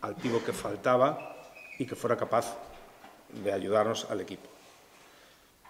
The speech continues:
Por razones económicas, no fuimos capaces de llegar a muchos de los nombres que no estaban en las listas de todo el mundo, porque eso es un concepto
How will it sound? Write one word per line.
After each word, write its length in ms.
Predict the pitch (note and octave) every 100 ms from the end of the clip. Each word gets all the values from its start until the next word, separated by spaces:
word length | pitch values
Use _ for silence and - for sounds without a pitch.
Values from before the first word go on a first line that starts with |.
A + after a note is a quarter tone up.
| -
Por 140 | A2
razones 320 | F#2+ - A2+ A#2
económicas, 720 | A#2 C#3+ E3 D#3+ F#3+ G3 - - - -
no 120 | B2
fuimos 220 | A#2 A#2+
capaces 360 | - A#2+ B2+ C#3
de 100 | B2
llegar 460 | A2 B2+ E3+ - - - - - -
a 80 | -
muchos 340 | G#2+ A#2 C3+ A#2+
de 60 |
los 160 | A#2 A2+
nombres 460 | C3+ C3+ D3 - - - - - - - - -
que 140 | C#3+
no 140 | C#3 D#3+
estaban 460 | - E3+ E3 E3+
en 100 | D#3
las 240 | C#3+ C3 C#3+
listas 520 | F3 F3+ - F#3+ C3
de 100 | C3
todo 300 | - B2+ B2+
el 60 |
mundo, 300 | C3+ E3 A2 E2+ - - - - - - - - - - _
porque 320 | - F#2 -
eso 140 | A2 A#2+
es 60 |
un 220 | B2 B2 - - - - -
concepto 800 | B2 A2+ B2+ G#2+ C3 B2 -